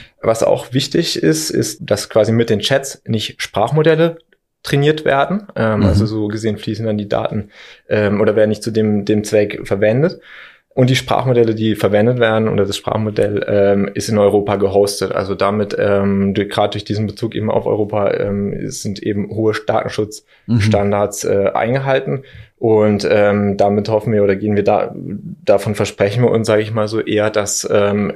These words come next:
Speaker 1: dass dieses Vertrauen quasi in die K I, äh, letztlich auch uns, bei uns zur Geltung kommt.
Speaker 2: Aber Laura, trotzdem zögern Unternehmen ja immer noch beim Einsatz neuer und auch solcher Technologien, ja, wie K-I-Assistenten. Also wir haben Angst,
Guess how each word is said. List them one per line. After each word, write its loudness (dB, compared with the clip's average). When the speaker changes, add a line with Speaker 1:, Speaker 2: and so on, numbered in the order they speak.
Speaker 1:
dass 0
dieses -6
Vertrauen -2
quasi -2
in -6
die -8
K -4
I, -4
äh, 2
letztlich -6
auch 0
uns, -6
bei 0
uns -4
zur -4
Geltung -2
kommt. -8
Speaker 2:
Aber 2
Laura, 4
trotzdem 0
zögern 2
Unternehmen 4
ja 4
immer 2
noch 0
beim 0
Einsatz -2
neuer 2
und -4
auch -2
solcher -2
Technologien, -4
ja, -4
wie -8
K-I-Assistenten. -4
Also -4
wir -4
haben -4
Angst, -2